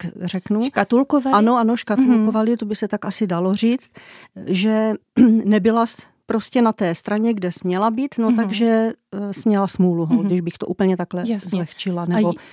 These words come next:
Speaker 1: st-, zestručnila.
Speaker 2: Ano. A ještě ke všemu tam byla ta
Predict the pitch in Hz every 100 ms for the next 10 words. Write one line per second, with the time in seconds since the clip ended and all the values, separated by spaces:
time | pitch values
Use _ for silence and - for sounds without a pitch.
0 | - _ - - - 185 196 - 190 -
1 | 180 170 160 208 196 - - 214 220 214
2 | 240 - 226 254 233 233 233 226 220 226